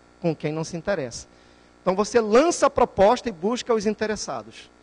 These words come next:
Então a iniciativa nesse caso, depois que o professor sabe do que se trata, é o interesse dele em participar. É um dos eixos,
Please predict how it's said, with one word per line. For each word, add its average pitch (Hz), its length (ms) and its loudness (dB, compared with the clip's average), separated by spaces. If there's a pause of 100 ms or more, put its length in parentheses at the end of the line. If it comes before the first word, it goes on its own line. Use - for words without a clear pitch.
(180)
Então 180 140 0
a - 20 2
iniciativa 226 720 0
nesse 214 240 -4
caso, 196 400 -2
depois 214 300 -4
que - 40 -20
o - 40 -20
professor 208 300 -4
sabe 202 260 -4
do 175 80 -18
que - 100 -14
se - 140 -14
trata, 190 480 -2 (440)
é 170 140 6
o 185 80 4
interesse 202 500 0
dele 170 260 -2
em - 20 -2
participar. - 640 -8 (400)
É 160 100 0
um 214 140 0
dos 175 320 -6
eixos, 208 720 2